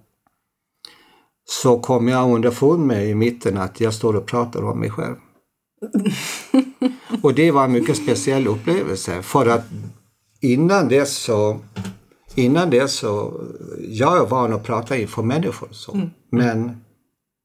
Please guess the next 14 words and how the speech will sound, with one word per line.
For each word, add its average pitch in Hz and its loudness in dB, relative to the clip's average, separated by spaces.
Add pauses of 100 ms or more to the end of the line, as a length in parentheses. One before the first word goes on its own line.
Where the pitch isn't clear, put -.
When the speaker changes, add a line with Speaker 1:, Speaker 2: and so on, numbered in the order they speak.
(720)
Speaker 1:
men 123 2
då 160 4
kände 123 0
jag 107 0
att - -10
nu 139 2
står 117 2
jag 104 2
och 107 -4
lämnar 107 0
ut 110 -2
mitt 101 -4
inre. 165 0 (840)
Och 143 2